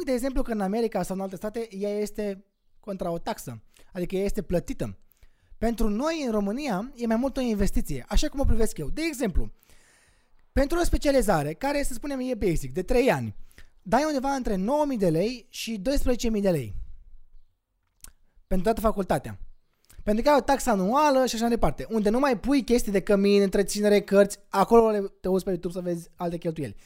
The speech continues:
Pentru cele mai scumpe, de exemplu pentru medicină, dai undeva la treizeci de mii de lei. Bani pe care îi iei de la stat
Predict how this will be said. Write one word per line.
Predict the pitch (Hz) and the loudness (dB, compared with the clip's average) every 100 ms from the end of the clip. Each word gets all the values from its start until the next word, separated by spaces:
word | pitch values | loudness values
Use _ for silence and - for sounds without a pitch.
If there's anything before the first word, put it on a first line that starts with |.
| - - - - | -20 -20 -20 0
Pentru | - 180 175 | 2 2 2
cele | 190 226 | 2 2
mai | 247 | 2
scumpe, | 220 - 285 208 156 175 | 2 -2 -2 0 -2 -2
de | 180 | -2
exemplu | 175 196 190 | 0 0 -2
pentru | 202 185 | -4 -4
medicină, | 185 185 190 254 190 139 185 - _ _ | -2 -2 -2 -2 0 -2 -6 -14 _ _
dai | 175 240 | 4 4
undeva | 269 220 202 220 | 4 2 4 2
la | 208 | 2
treizeci | 208 240 233 226 | 2 2 4 4
de | 202 | 4
mii | 202 | 4
de | 185 | 4
lei. | 185 143 107 - _ _ _ | 2 0 -4 -16 _ _ _
Bani | 123 156 156 156 202 202 | 0 4 4 4 0 -2
pe | 208 | -2
care | - 175 139 131 143 190 - _ _ _ _ _ _ _ _ _ _ _ _ | 2 2 2 0 -2 -6 -12 _ _ _ _ _ _ _ _ _ _ _ _
îi | 185 170 160 | -2 0 2
iei | 143 147 196 | 0 0 0
de | 165 | 4
la | 180 180 | 4 4
stat | - - 170 190 - | 0 2 2 0 -6